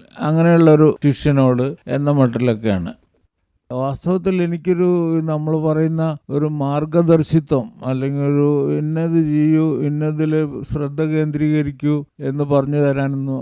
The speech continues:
ആരുമില്ല. ഉണ്ടെങ്കിൽ തന്നെ അധ്യാപകരൊക്കെയാണ്. അപ്പോ ഒരു ദിവസം എന്നോട് കക്കാട് പറഞ്ഞു, "നീ കവിതയൊക്കെ എഴുതുന്നുണ്ടല്ലോ, നിനക്ക് ആകാശവാണിയിൽ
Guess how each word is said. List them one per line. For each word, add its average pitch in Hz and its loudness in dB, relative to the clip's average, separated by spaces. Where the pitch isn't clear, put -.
ആരുമില്ല. 135 -2
ഉണ്ടെങ്കിൽ 160 -2
തന്നെ 151 -4
അധ്യാപകരൊക്കെയാണ്. 143 0
അപ്പോ 156 -2
ഒരു 156 0
ദിവസം 185 0
എന്നോട് 165 -2
കക്കാട് 160 0
പറഞ്ഞു, 156 0
"നീ 156 -4
കവിതയൊക്കെ 175 0
എഴുതുന്നുണ്ടല്ലോ, 170 2
നിനക്ക് 151 2
ആകാശവാണിയിൽ 170 0